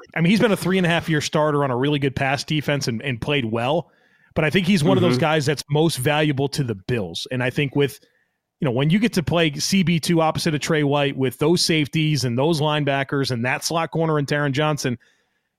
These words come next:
Speaker 1: you're in a pretty good s-, spot to just stay leveraged and not give up much. A-, and so I worry about Levi Wallace going somewhere else and getting paid, like, nine, ten million dollars a season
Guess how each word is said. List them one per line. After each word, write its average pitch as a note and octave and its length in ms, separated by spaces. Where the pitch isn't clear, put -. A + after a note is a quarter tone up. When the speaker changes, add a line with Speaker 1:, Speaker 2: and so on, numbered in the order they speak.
Speaker 1:
you're G4 120
in G4 80
a - 40
pretty E4+ 200
good D#4 180
s-, - 260
spot B3 340
to F#3 80
just E3 220
stay A3+ 260
leveraged G3+ 480
and F3 80
not F3+ 220
give D3+ 200
up D3 180
much. B2 460
A-, D3 160
and D3+ 120
so E3+ 80
I E3 100
worry F3+ 240
about E3+ 200
Levi D#3+ 260
Wallace D#3 420
going D#3 280
somewhere C#3+ 420
else C#3 260
and C3 80
getting C#3 240
paid, C#3 240
like, B2 180
nine, C3+ 260
ten C3+ 240
million C3+ 240
dollars C3 280
a A#2 80
season D3 480